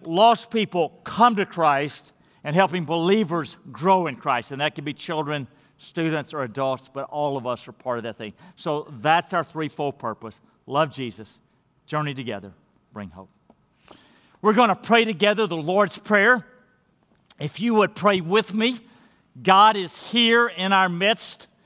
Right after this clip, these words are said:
So with all your hearts, full voice, let's pray. Our Father in heaven, hallowed be your name. Your kingdom come, your will be done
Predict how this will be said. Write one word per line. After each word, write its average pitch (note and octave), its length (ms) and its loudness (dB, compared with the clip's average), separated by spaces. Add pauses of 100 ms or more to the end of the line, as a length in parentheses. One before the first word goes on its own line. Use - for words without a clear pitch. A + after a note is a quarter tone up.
(600)
So F3+ 480 2 (240)
with E3+ 200 -4
all F#3 160 6
your F3+ 140 0
hearts, D#3 640 0
full F3 220 0
voice, C3+ 420 -6 (220)
let's - 180 -12
pray. A#2+ 260 -8 (840)
Our E3+ 220 4
Father G3+ 640 2 (380)
in D#3+ 180 -4
heaven, D3 400 0 (640)
hallowed F#3+ 880 2
be E3 140 0
your E3 360 0
name. C3 340 -6 (580)
Your G#3 260 0
kingdom G#3+ 760 -4
come, A2 400 -2 (380)
your A3+ 180 2
will A#3+ 380 2
be E3+ 240 0
done A2+ 440 -2